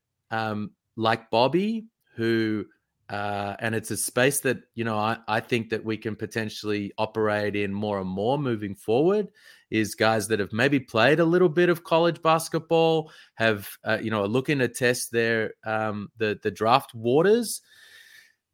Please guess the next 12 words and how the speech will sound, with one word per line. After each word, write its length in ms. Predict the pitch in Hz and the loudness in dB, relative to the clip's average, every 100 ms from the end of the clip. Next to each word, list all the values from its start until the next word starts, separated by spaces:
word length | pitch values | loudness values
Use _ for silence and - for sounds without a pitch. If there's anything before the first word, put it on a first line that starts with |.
| _ | _
A 40 | 127 | 2
lot 200 | 143 196 | 4 4
of 100 | - | 4
times 320 | 175 160 139 | 2 2 2
you 60 | 139 | 0
have 260 | 165 175 | 0 0
guys 260 | 165 147 131 | 2 2 2
in 120 | 139 | -2
that 160 | 131 123 | -2 -2
space 400 | - 165 175 160 | 2 2 2 0
who 140 | 139 | 0
are, 120 | 131 | 0